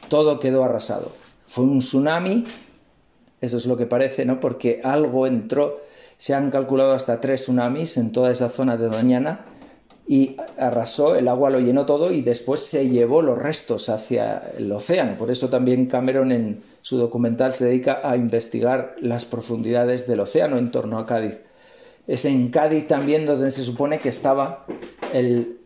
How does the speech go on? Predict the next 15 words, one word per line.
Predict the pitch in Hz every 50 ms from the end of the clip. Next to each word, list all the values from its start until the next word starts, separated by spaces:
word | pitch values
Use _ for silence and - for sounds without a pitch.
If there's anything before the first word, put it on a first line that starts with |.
| _ _ - - - - - _ _ _ _ _ -
templo | - 156 160 170 165 - 147 143 143 151 202 196 - - - _ _ _ _ _ _ _ _ _ _
en | 135 131 135
el | 135 135 127 131
que | 135 127
fue | 123 - 139 143
enterrado | 147 143 131 135 135 135 139 139 135 135 131 131
Hércules | 143 160 165 - - 135 135 127 131 160 175 170 -
al | 143 127 123
morir. | 123 123 117 120 143 160 175 175 - - - - - - - _ _ _ _ _ _ _ _ _ - - -
Un | 135 143 156 151 -
templo, | 170 175 170 165 - 165 180
según | 175 - 123 117 123
la | 127 131 131
tradición, | 147 139 135 131 - - 139 139 160 165 - - - _ _ _ _ _ _ _ _ _ _ _ _
em, | - 135 131 131 127 127 123 120 123 120 120 117 117 113 113 113 113 -